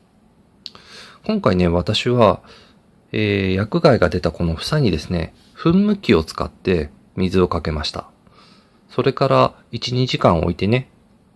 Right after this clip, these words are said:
またその水を洗い流すという作業をやったんですけども、もし可能であれば、この房に対してですね、とにかく水をずーっと流し続ける。それができればベストかなと思います。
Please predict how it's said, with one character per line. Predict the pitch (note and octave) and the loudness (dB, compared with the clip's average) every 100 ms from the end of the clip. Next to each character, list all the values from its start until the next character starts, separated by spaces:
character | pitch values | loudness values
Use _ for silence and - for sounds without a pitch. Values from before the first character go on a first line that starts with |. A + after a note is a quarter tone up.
| _ | _
ま | - G2+ | -10 -4
た | G2 | -4
そ | F2+ G2+ | -2 2
の | F#2 F2+ | 2 2
水 | F#2 G2 | 2 2
を | F#2+ F#2 - | 2 0 -4
洗 | F#2+ | -4
い | F2+ | -2
流 | E2+ D#2+ | -2 -4
す | - - _ - | -6 -16 _ -8
と | D3 | -4
い | |
う | C#3+ | -4
作 | - C3+ | -4 0
業 | G2+ | 0
を | F2 F2 - | 0 -2 -6
や | E2+ | -8
っ | - - | -8 -2
た | A2 | -2
ん | G2 | -2
で | |
す | D2 - | -8 -8
け | F2 | -4
ど | |
も、 | F2 F#2+ - _ _ - - | -2 -2 -4 _ _ -20 -8
も | D3 | -2
し | D#3+ - | -2 -2
可 | - A2 | -4 -2
能 | C3+ C#3 | 0 0
で | C#3 | 2
あ | C#3 | 2
れ | C3 | 2
ば、 | A2+ B2+ B2+ _ _ | 2 0 -2 _ _
こ | - | -4
の | F2+ | -2
房 | E2 - F#3+ | -2 -4 -2
に | D#3+ F#2 - - | 0 -2 -12 -10
対 | A2+ | -4
し | F2 | -4
て | - | -4
で | E2 | -10
す | - | -6
ね、 | G2+ F#2 - - - - | -4 -4 -6 -18 -20 -16
と | - | -2
に | E3+ | 0
か | C3 - | 0 -6
く | - F2+ - - - _ _ _ - | -6 -8 -8 -16 -20 _ _ _ -8
水 | G2+ A2 | -4 0
を | A#2 | 2
ず | G2+ A2+ | 2 0
ー | D3 D#3 D3+ | -2 0 0
っ | |
と | - C3+ B2 _ | 2 -2 -2 _
流 | - G2 C3 | -6 -2 0
し | - | 0
続 | - A#2+ | 0 -2
け | F#2 | -2
る。 | B1 - _ _ _ _ _ _ _ _ _ _ _ - _ _ - | -4 -10 _ _ _ _ _ _ _ _ _ _ _ -20 _ _ -20
そ | - | -2
れ | C#3 | 2
が | C#3 | 4
で | C3 | 2
き | B2 | 2
れ | A#2+ | 2
ば | A#2 C3 | 2 0
ベ | A2+ | 0
ス | G2+ | -4
ト | - | -4
か | E2 | -6
な | E2 F#2 | -2 -4
と | - | -4
思 | - F2+ | -10 -12
い | |
ま | - | -14
す。 | - - - | -14 -14 -16